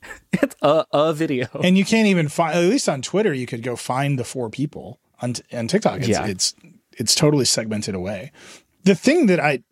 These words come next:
Speaker 2: I, I just want to bring some balance back to this. It's very easy now to look back on Twitter as this very negative force, especially because of what it has become. And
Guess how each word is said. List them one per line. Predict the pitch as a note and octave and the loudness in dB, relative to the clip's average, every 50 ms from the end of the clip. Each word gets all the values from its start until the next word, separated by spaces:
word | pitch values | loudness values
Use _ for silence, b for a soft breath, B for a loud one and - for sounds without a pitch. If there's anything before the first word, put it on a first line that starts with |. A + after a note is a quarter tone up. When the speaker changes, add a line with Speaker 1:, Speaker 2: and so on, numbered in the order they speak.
| _ - | _ -12
Speaker 2:
I, | - B2 A#2+ - _ | -10 -10 -10 -8 _
I | - B2 B2 | -4 -4 -2
just | C3+ D#3 - E3 | -2 -2 -2 -2
want | D3 - - | -4 -4 -6
to | - | -2
bring | C3 F3 F#3 G3 | 0 2 2 2
some | - - D3+ A#2+ | 2 0 -4 -6
balance | A2 - A2 G#2+ G#2+ A#2 A#2 G#2+ F#2+ F#2+ - | -6 -6 -6 -4 -4 -4 -6 -6 -6 -8 -8
back | - - - - - | -8 -10 -12 -12 -12
to | - - | -12 -10
this. | C3+ D3 D#3 - - b b b b b b b b b _ _ _ _ - | -10 -8 -8 -8 -8 b b b b b b b b b _ _ _ _ 0
It's | E3+ E3 - - | 0 0 2 2
very | D#3 D#3+ F3 F3+ F3+ E3 | 2 4 4 4 4 2
easy | D#3+ E3 C#3+ D3+ C3+ | 2 2 2 0 -2
now | A#2 A2+ G#2+ G#2 G#2 G#2 G2 G2 F#2 G2+ - _ - | -4 -6 -8 -8 -8 -8 -8 -10 -10 -12 -14 _ -10
to | - - A#2 | -6 -6 -6
look | A2 G#2+ - | -6 -6 -8
back | - A2 G#2+ - - | -8 -8 -8 -8 -8
on | G#2 G2 | -8 -8
Twitter | - - G2 F#2+ F#2+ F#2 | -8 -8 -10 -10 -8 -6
as | - - | -6 -6
this | A2 - | -6 -6
very | - A2 G#2 G2+ G2+ | -8 -8 -6 -6 -6
negative | G2 F#2+ F#2 F#2 F2+ - | -6 -6 -8 -8 -10 -12
force, | - - G2 - - | -12 -10 -8 -6 -2
especially | C3+ - D3+ C#3+ - - C3 | 0 2 2 2 2 2 0
because | A#2 - B2 G#2+ | 0 0 -2 -4
of | G#2+ G2+ G#2+ | -4 -4 -4
what | G2+ G2 | -4 -4
it | F#2+ G2 | -4 -6
has | G#2 G2 - | -6 -6 -8
become. | - G2 - - - - _ _ B B B B B B B _ _ | -10 -12 -12 -14 -16 -18 _ _ B B B B B B B _ _
And | - A#2+ A2+ A2+ G#2+ | -4 -2 -2 -2 -2